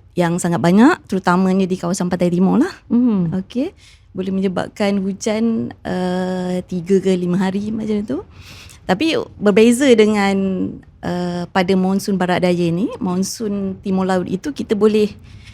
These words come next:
Speaker 1: uh, ramalkan lebih awal. Jadi biasa Jabatan Meteorologi akan mengeluarkan nasihat hujan lebat,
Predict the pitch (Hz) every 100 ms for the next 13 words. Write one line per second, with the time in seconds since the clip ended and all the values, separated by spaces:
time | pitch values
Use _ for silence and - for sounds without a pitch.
0 | - - - 175 180 185 185 180 190 214
1 | 214 208 208 185 - 170 151 143 - -
2 | - - - - - - - - 208 214
3 | 208 226 196 208 202 196 185 196 196 240
4 | 185 - 196 190 185 185 185 185 185 -
5 | 202 190 185 185 180 - 185 190 185 -
6 | 180 175 170 170 185 381